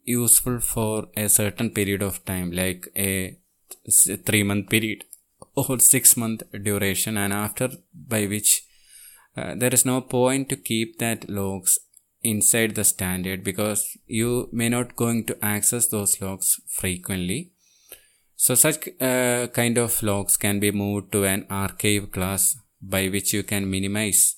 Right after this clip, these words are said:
or reduce the storage cost associated with storing that data. The, uh, one thing you can understand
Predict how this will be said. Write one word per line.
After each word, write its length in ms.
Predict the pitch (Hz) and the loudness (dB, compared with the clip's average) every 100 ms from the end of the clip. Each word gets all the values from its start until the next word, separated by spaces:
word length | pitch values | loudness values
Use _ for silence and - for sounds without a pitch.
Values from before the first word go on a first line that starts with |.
| - | -6
or 160 | 95 98 | -6 -2
reduce 460 | 95 95 104 101 | -2 0 0 0
the 200 | - 101 | -2 -2
storage 580 | 98 - 92 95 98 - | -2 -2 -2 -2 -2 -4
cost 360 | - 95 90 - - | -6 -2 0 -2 -6
associated 640 | 90 - 92 90 95 95 90 | -4 -2 -2 -4 -4 -6 -8
with 160 | 92 | -2
storing 720 | - - 95 90 95 98 - | 0 0 0 -2 -4 -6 -8
that 260 | 87 87 - | -8 -8 -6
data. 400 | 80 82 85 - - - - - - _ _ _ - _ _ - | -8 -6 -10 -12 -20 -20 -20 -20 -20 _ _ _ -20 _ _ 4
The, 520 | 117 117 113 117 - | 6 8 6 4 0
uh, 320 | 113 110 113 | -2 -2 -4
one 220 | 123 123 113 | 0 0 2
thing 200 | 123 120 | 2 2
you 120 | 117 | 2
can 380 | - 113 117 - | 2 2 2 -2
understand 720 | 104 104 104 - 110 110 107 | -4 -2 2 2 2 -2 -4